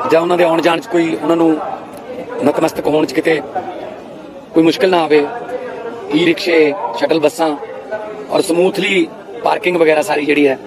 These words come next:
ਜਿਹੜੇ ਬਾਹਰਲੇ ਪ੍ਰਬੰਧ ਨੇ, ਉਹਦੇ ਵਾਸਤੇ ਅਸੀਂ ਆਪਣੇ ਵੱਲੋਂ ਸਭ ਤੋਂ ਬੈਸਟ ਕੀਤਾ ਹੈ। ਆਲੇ ਦੁਆਲੇ ਦੀ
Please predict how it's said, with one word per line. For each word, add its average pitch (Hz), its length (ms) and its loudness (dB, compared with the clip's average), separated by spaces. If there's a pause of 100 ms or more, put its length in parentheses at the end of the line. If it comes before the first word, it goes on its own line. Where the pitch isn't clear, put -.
ਜਿਹੜੇ - 340 0
ਬਾਹਰਲੇ 165 260 4
ਪ੍ਰਬੰਧ 160 280 0
ਨੇ, 143 140 0 (640)
ਉਹਦੇ 147 140 2
ਵਾਸਤੇ 151 240 2
ਅਸੀਂ 143 280 0 (920)
ਆਪਣੇ 165 180 2
ਵੱਲੋਂ 160 300 2 (580)
ਸਭ 202 140 -4
ਤੋਂ 175 260 2 (800)
ਬੈਸਟ - 280 -2
ਕੀਤਾ 185 200 -2
ਹੈ। - 80 2 (600)
ਆਲੇ 147 140 2
ਦੁਆਲੇ 165 200 4
ਦੀ 170 300 2